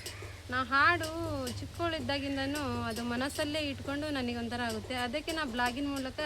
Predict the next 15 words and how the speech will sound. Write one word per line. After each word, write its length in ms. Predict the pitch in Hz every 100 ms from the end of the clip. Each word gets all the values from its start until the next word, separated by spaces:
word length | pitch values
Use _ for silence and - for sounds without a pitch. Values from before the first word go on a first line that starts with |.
| 269
ನಿಮ್ಮ 120 | 254 247
ಜೊತೆ 140 | 240 285
ನಾ 40 | 254 254
ಶೇರ್ 180 | 262 269
ಮಾಡ್ಕೊಳ್ತಾ 460 | 240 214 226 226 220
ಇದ್ದೀನಿ. 260 | 208 220 262 - - - - -
ಒಂದು 120 | 226 262
ಐದು 120 | 285 277
ನಿಮಿಷನೋ 460 | 262 247 240 226 240 240 233
ಎರಡು 160 | 254 240
ನಿಮಿಷನೋ 460 | 240 240 226 226 233 226 - 285 269
ಎಷ್ಟಾಗುತ್ತೋ 520 | - 311 285 285 349 285
ಅಷ್ಟು 160 | - 302
ನಿಮ್ಮ 120 | 262 233
ಜೊತೆ 160 | 233